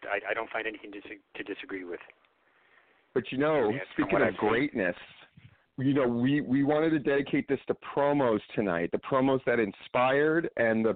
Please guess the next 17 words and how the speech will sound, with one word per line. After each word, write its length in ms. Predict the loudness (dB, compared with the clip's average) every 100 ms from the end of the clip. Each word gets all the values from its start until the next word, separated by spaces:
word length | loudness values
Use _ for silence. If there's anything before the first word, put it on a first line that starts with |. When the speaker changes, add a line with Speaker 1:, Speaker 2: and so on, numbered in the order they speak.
| -2
Speaker 2:
people, 540 | -4 -4 0 2 2 -2 -10 -20 -20 _
um, 580 | 2 2 2 0 -2 -6 _
ha-, 140 | -4 -2
or 180 | 0 0
who 200 | 2 2
are 80 | 0
affected 520 | 0 -2 -2 -4 -2
by 140 | -2
the 100 | -2
promos 600 | -4 -2 0 0 0 0 -4 -2
and 180 | 0 2
are 80 |
now 300 | 2 2 0 0
sort 180 | 0 0
of 60 | 0
helping 460 | -4 -4 -2 0
this 120 | 0